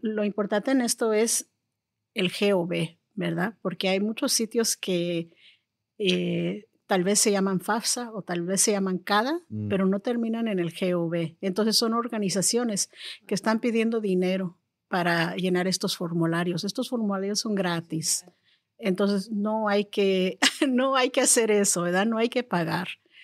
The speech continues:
Speaker 1: Eh, el fafsa es para el estu-, eh, perdón, eh, ayuda financiera federal y el cada es para el ayuda financiera del Estado.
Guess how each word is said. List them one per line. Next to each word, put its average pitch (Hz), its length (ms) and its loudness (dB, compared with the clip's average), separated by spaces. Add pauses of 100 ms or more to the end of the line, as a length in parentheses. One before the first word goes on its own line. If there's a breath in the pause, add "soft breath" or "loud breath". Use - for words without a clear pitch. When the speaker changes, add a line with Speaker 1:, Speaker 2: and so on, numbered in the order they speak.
(380 loud breath)
Speaker 1:
Eh, 196 520 0 (1000)
el 240 340 2
fafsa 247 560 2
es 196 160 0
para 196 220 0
el 185 100 2
estu-, 185 480 0
eh, 175 500 0 (100)
perdón, 180 520 0
eh, 175 580 -2 (720)
ayuda 202 320 0
financiera 190 840 2
federal 170 580 -2 (640)
y 190 160 2
el 185 200 0
cada 226 560 0
es 185 180 -2
para 175 320 -2
el 170 320 -2
ayuda 180 500 0
financiera 165 560 2
del 165 160 -4
Estado. - 480 -6